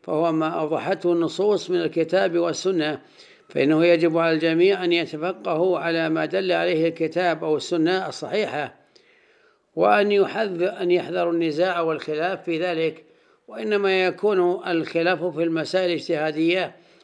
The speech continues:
التي ليس فيها دليل من القرآن أو السنة، بل هي محل لاجتهاد العلماء واستنباطهم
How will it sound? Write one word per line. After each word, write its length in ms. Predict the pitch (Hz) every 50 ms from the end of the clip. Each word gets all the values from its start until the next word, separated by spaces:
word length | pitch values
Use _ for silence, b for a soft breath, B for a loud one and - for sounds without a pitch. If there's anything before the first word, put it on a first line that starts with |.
| b b _ -
التي 320 | 170 175 170 170 165 165
ليس 280 | 160 180 190 160 - 180
فيها 380 | 165 139 170 170 156 165 175 170
دليل 560 | 156 165 165 165 165 160 180 185 202 185 - b b b b b _
من 120 | 180 175 175
القرآن 600 | 170 170 170 160 160 170 180 196 196 190 175 165
أو 120 | 156 151
السنة، 520 | 131 - - 180 180 160 151 151 147 135 b b b b b b b -
بل 160 | 165 180 180
هي 220 | 170 170 170 160 156
محل 540 | 160 156 - - 180 185 170 165 165 160
لاجتهاد 560 | 165 160 151 - - 165 156 147 165 190 170 170
العلماء 680 | 160 160 151 170 165 160 156 151 160 170 190 202 202
واستنباطهم 1120 | 180 160 135 - - 165 156 143 139 156 156 151 147 - 180 165 156 170 190 196 196 160